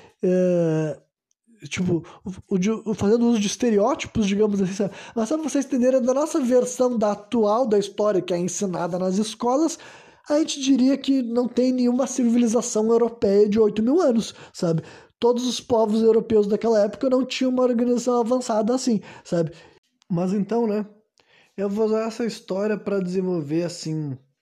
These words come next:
desenvolver não, mas simplesmente começar aqui a elaborar com vocês algumas hipóteses ou teorias sobre essa ideia, assim, de civilizações antigas, sabe?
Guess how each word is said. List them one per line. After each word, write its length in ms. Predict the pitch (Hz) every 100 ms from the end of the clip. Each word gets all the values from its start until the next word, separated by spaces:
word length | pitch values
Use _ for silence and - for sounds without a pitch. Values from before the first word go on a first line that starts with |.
| _ _ 151
desenvolver 340 | 165 185 247
não, 160 | 254 226
mas 160 | 175
simplesmente 560 | - 254 240 226 220 -
começar 380 | 202 190 185 175
aqui 180 | 175
a 60 | 180
elaborar 480 | 175 165 165 156 156
com 100 | 160
vocês 600 | 156 147 160 170 160 - _ _ _ _ _ _ _
algumas 640 | 196 220 285 349 339 - - _ _ _
hipóteses 720 | 190 - 180 202 208 185 170
ou 60 | 175
teorias 540 | 202 185 165 185 185
sobre 320 | - 190 190
essa 160 | 185 180
ideia, 260 | 156 175
assim, 220 | 175 185 180
de 60 |
civilizações 680 | 147 185 175 175 165 175 175
antigas, 560 | 175 147 - 147 139
sabe? 180 | - 143